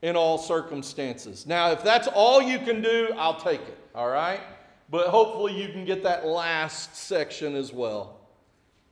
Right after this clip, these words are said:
For this is the will of God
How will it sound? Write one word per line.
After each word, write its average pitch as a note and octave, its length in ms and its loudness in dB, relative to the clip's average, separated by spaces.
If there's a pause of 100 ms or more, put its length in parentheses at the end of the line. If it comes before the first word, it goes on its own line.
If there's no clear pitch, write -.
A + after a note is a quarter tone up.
(640)
For C#3+ 160 2
this E3+ 360 -2
is F3+ 160 -12
the F3 100 -6
will C#3 300 -4
of C3+ 180 -8
God G#2 460 -6